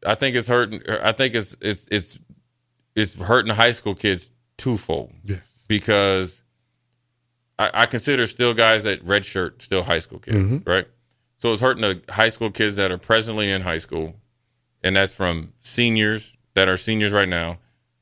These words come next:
Speaker 1: juniors that are gonna be seniors next year, and potentially higher end sophomores,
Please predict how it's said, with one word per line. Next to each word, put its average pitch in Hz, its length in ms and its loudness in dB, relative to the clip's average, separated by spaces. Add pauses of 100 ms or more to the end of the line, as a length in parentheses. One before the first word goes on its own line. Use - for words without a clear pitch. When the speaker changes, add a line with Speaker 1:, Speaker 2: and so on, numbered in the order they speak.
Speaker 1:
juniors 95 420 0
that 95 140 2
are 92 40 4
gonna 104 140 0
be 104 100 -2
seniors 104 320 -2
next 90 260 -2
year, 85 160 -2
and 85 140 -6
potentially 92 540 -2
higher 101 420 2
end 92 180 -2
sophomores, 85 640 -4